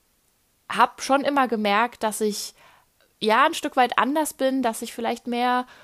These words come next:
Ruhe brauche, dass mich Situationen überfordern, aber das war normal. Nach so vielen Jahren Schule und Uni war das für mich einfach der Normalzustand, dass ich in gewissen Situationen überfordert war und ich hab das immer gesehen als, oder immer erklärt mit,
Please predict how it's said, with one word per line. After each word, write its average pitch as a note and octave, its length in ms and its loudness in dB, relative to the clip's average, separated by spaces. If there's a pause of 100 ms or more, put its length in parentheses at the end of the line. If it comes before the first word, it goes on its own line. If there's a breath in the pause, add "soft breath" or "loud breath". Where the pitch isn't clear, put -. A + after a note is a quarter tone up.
(160 loud breath)
Ruhe D4 260 6
brauche, A#3+ 360 0
dass A#3 200 -6
mich A#3 240 -8
Situationen B3 680 -2
überfordern, A#3 680 -2
aber A3 220 0
das A3+ 200 0
war B3+ 160 2
normal. A3 640 0 (320 loud breath)
Nach A3 140 -2
so D#4+ 200 -4
vielen B3+ 320 -2
Jahren A#3+ 280 -2
Schule D4 400 -2
und G#3 100 -4
Uni B3 460 -2 (280 loud breath)
war B3+ 140 2
das C4 140 0
für A#3+ 100 -8
mich A3+ 160 -6
einfach A3+ 260 -4
der A3+ 140 -4
Normalzustand, G#3+ 1000 -4 (260 loud breath)
dass G#3 240 0
ich A3+ 180 -4
in G#3 120 -4
gewissen A3 300 -2
Situationen A3 640 -2
überfordert G#3 640 -2
war B3+ 280 0
und G#3+ 120 -4
ich A3+ 140 -12
hab A#3 140 -6
das A#3+ 160 -6
immer A#3+ 240 -4
gesehen A3+ 500 -2 (380 loud breath)
als, G#3 260 4
oder G#3 160 4
immer B3 180 4
erklärt A3+ 540 2
mit, B3+ 320 -2